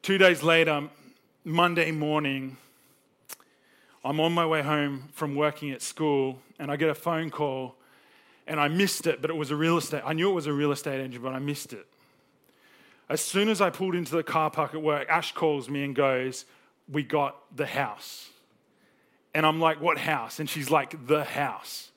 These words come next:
The best house we had looked at. The house that we were, we went and did the inspection, we put the application in, and we're both like, 'There's no way.'"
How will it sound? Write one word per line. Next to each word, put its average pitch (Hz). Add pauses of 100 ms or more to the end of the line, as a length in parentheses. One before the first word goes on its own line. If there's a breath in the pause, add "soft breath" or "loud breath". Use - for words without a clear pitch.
(500 soft breath)
The 165
best 156
house 143
we 143
had 135
looked 147
at. 110 (540 loud breath)
The 170
house 180
that 180
we 185 (260 loud breath)
were, 160
we 185
went 196
and 151
did 170
the 156
inspection, 160
we 147
put 160
the 170
application 151
in, 135 (240 loud breath)
and 151
we're 143
both 143
like, 131
'There's 135
no 131
way.'" 120